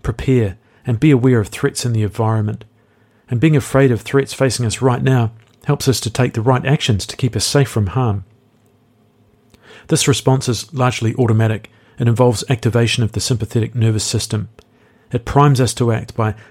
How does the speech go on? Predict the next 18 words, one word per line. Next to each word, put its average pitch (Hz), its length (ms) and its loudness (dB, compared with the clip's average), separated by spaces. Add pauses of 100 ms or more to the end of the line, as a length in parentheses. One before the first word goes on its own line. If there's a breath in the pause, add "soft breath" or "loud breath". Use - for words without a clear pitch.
dumping 123 300 2
a 110 40 2
load 120 220 4
of 117 120 -4
hormones 120 360 2
into 110 200 0
our 101 60 0
system 110 420 -2
which - 220 -6
elevate 117 400 -2 (200 loud breath)
heart 120 280 2
and 98 120 -2
respiration 113 640 0
rates, 104 320 -4 (340 soft breath)
increase 120 340 2
focus 120 380 0
and 110 100 2
attention, 107 540 -2